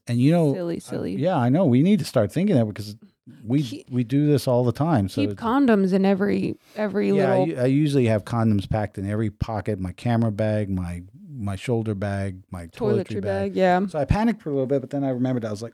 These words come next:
Speaker 1: "Oh no, there's some in my toilet, toiletry bag." So
Speaker 2: Mm-hmm.
Speaker 1: this is, you know,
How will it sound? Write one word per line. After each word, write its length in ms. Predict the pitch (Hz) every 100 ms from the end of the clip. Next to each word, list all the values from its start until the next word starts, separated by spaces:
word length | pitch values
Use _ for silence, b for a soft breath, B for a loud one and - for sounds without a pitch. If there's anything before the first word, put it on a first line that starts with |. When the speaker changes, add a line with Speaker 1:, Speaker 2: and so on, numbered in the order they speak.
| -
Speaker 1:
"Oh 180 | 175 135
no, 220 | 160 147
there's 180 | 110 -
some 200 | 135 131
in 80 |
my 140 | 120 107
toilet, 340 | - 147 110 98 _
toiletry 440 | 139 147 - 101
bag." 260 | 87 87 90
So 300 | - 107 98 - _
Speaker 2:
Mm-hmm. 420 | 214 196 196 170 185 -
Speaker 1:
this 200 | 147 175
is, 160 | 180 160
you 160 | 135 135
know, 340 | 123 117 -